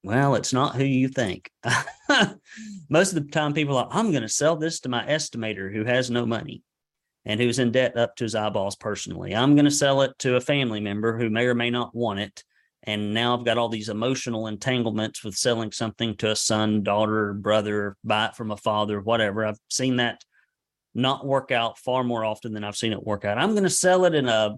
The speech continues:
as, as an esop to my employees." I, I, you know, that always falls apart in most cases. But who typically buys a painting business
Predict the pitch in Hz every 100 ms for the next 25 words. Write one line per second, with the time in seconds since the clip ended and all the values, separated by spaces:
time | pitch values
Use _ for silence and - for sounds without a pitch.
0 | - 120 120 117 123 117 110 143 170 -
1 | 131 110 - - 123 117 120 120 131 104
2 | 95 - - 107 - 107 107 _ _ -
3 | 101 107 123 117 117 - 113 107 107 104
4 | 104 101 107 98 - 98 - 107 - _
5 | _ - - _ 123 143 202 202 180 180
6 | 175 156 143 135 156 160 156 - - 120
7 | 151 165 165 147 165 190 185 -